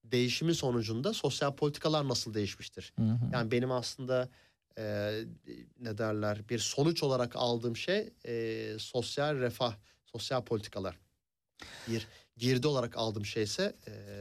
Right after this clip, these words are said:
Speaker 1: so-, toplumsal hareketler.
Speaker 2: Türkiye'de çatışmalı siyaset var bir de. Bin dokuz yüz yetmiş ile iki bin on yedi dönemine üçüncü
Speaker 1: Evet.
Speaker 2: bölümünün,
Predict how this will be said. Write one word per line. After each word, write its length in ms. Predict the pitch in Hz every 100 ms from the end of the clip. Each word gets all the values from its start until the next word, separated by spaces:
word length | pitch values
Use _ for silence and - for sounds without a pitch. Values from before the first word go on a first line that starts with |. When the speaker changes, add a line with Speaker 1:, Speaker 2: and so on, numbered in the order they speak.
| 101 101 - 50
Speaker 1:
so-, 200 | - -
toplumsal 400 | 120 117 113 113
hareketler. 520 | 104 101 101 - 101 104 - - - - - - _ - - _ - _ _ - - -
Speaker 2:
Türkiye'de 300 | - 196 220
çatışmalı 480 | 254 185 160 - 190
siyaset 540 | - 123 101 - 98 -
var 220 | 87 85
bir 60 |
de. 80 | 90
Bin 120 | 151
dokuz 220 | 113 113 101
yüz 80 |
yetmiş 880 | 107 101 113 110 - - - - - -
ile 200 | 113 127
iki 180 | 147 131
bin 100 | 135
on 120 | 139
yedi 260 | 131 98 92
dönemine 380 | 101 90 92 180
üçüncü 320 | 147 127 127
Speaker 1:
Evet. 80 | 110
Speaker 2:
bölümünün, 540 | 101 98 98 92 -